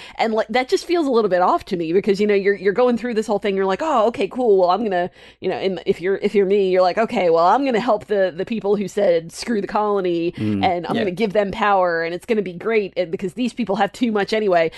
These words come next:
Speaker 1: And it's not that they have too much, it's that you are taking everything <laughs> from them. So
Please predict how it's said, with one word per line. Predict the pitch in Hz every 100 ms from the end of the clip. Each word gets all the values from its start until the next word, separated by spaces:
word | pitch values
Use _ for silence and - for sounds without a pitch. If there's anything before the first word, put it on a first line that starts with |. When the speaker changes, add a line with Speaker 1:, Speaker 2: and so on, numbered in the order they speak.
| -
Speaker 1:
And | - 226
it's | 294
not | 359
that | 262
they | 233
have | 247 226
too | 254 202
much, | 226 185 - -
it's | 202 -
that | 202 190 147
you | 180 247
are | 190
taking | - 214 202 180 143
everything | 190 160 165 - 180 202
<laughs> |
from | 220 190 202
them. | 185 165 196
So | 202 175 170